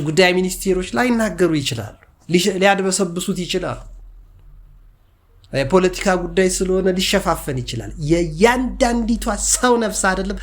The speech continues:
የእያንዳንዲቷን ሰው ጸጉር፣ አ፣ ቆጥሮ የሚያውቅ እግዚአብሔር ሰው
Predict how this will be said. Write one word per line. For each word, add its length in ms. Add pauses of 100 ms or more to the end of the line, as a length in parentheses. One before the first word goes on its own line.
(200)
የእያንዳንዲቷን 1040
ሰው 280
ጸጉር፣ 420 (420)
አ፣ 140 (160)
ቆጥሮ 400
የሚያውቅ 420
እግዚአብሔር 680 (1800)
ሰው 320